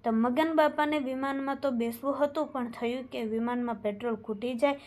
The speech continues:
કે પંચર પડે તો આકાશમાં ક્યાંથી એ બંને મેળવવું? પ્રશ્ન નંબર સાત, નીચેના વાક્યો કોણ બોલી શકે તેની ધારણા કરીને લખો. નંબર એક, "જૈસે તુમ ચારપાઈ લગાતે હૈ, વૈસે હી હમ ભી લગાતે હૈ લાલાજી,"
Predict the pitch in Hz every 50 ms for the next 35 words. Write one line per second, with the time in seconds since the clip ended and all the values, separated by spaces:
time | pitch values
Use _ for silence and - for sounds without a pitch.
0 | - - - - - 302 294 - - 262 254 254 233 277 262 254 233 247 233 240
1 | 240 233 240 269 240 226 214 214 214 - 247 247 - - 247 233 220 208 202 214
2 | 208 214 214 214 - 302 285 285 - - - - - - 262 277 262 269 - 220
3 | 214 220 220 220 226 220 226 240 254 277 - - 214 202 196 196 185 190 190 180
4 | 180 185 196 196 - - - _ _ - - - - - - - - - - 277
5 | 302 311 320 311 302 311 302 285 302 294 302 - 294 285 277 - 277 277 269 -
6 | 294 285 285 285 277 277 277 269 - 294 277 269 - 277 269 277 269 240 262 254
7 | 262 262 254 - 285 277 277 - 240 233 247 233 233 247 226 220 220 214 202 226
8 | 214 214 233 233 247 262 269 262 262 - 208 196 196 190 190 202 220 262 - -
9 | - - - - - - 254 254 247 240 - - 240 220 220 208 202 202 202 202
10 | 202 202 - - - - - - - - - _ - - - - - - - -
11 | - - - - - 254 262 294 294 - 320 302 269 - - - 320 339 359 381
12 | 359 - 285 254 254 277 277 294 285 285 285 254 233 226 226 220 226 220 233 269
13 | 285 285 285 311 294 294 254 233 233 254 254 - 294 277 294 311 311 277 233 247
14 | 262 269 277 277 254 302 311 320 294 233 208 214 208 208 202 202 - 240 269 269
15 | 285 269 247 214 190 190 196 202 226 254 233 - 320 285 - -